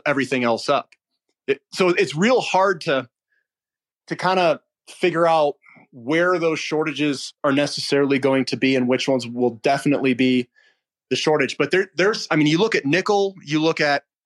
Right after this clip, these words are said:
copper, you look at zinc, you look at aluminum, you start looking at all these different things. You're saying, "Crap, man, it, these things could be, th-, they, they're gonna be running massive deficits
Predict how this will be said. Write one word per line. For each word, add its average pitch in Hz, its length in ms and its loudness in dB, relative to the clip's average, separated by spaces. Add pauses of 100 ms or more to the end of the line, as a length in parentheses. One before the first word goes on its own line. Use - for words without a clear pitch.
copper, 147 540 -2
you 135 120 -6
look 156 200 -2
at 131 180 -4
zinc, 151 320 -2 (100)
you 139 140 -4
look 156 120 0
at 147 60 0
aluminum, 139 580 0 (640)
you 175 80 -2
start 180 180 2
looking 220 220 0
at 196 80 2
all 170 180 4
these 156 200 -4
different 151 280 -6
things. 190 200 -2
You're 143 100 -2
saying, 127 280 -4
"Crap, - 320 -8
man, 156 260 -2
it, - 100 -2 (380)
these 147 160 -2
things 208 200 0
could 139 160 -2
be, 131 320 0 (140)
th-, 135 160 0
they, 160 220 2
they're 165 160 2
gonna 220 180 0
be 190 100 0
running 151 380 2
massive 147 460 -2
deficits 143 640 -2